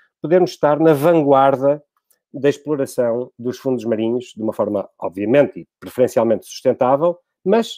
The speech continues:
eh, uma exploração dos fundos marinhos. Portanto, eu diria que aquilo que mais me impressionou esta semana foi a falta de uma ida a Marte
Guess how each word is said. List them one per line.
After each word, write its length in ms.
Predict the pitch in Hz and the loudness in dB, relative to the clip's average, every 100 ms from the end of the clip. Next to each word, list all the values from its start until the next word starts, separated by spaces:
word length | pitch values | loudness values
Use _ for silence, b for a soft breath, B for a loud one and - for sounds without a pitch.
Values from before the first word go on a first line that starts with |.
| - | -14
eh, 240 | 117 131 | -14 -12
uma 220 | 131 123 | -6 0
exploração 500 | 123 - 123 110 - | 0 0 -2 -2 -4
dos 80 | 107 | -6
fundos 220 | - 120 | -6 -6
marinhos. 360 | 131 123 90 80 | -2 -2 -4 -8
Portanto, 260 | _ 151 170 | _ -6 -4
eu 60 | |
diria 320 | 165 156 156 | 0 2 2
que 380 | 151 - 143 151 _ _ _ - | 2 0 -2 -2 _ _ _ -10
aquilo 280 | 101 147 | -4 -4
que 60 | 147 | 0
mais 140 | 139 | 2
me 60 | 131 | 2
impressionou 380 | 123 - 131 113 | -2 -4 -2 -2
esta 180 | - 127 | -2 -8
semana 380 | 120 120 131 | -2 0 0
foi 320 | 110 127 127 - | 0 0 0 2
a 100 | 180 | -2
falta 540 | - - 185 180 - 135 | 0 0 4 4 2 -2
de 80 | |
uma 140 | 127 139 | 0 2
ida 240 | 160 143 | 2 2
a 60 | 123 | 2
Marte 320 | 127 143 - | 2 0 -4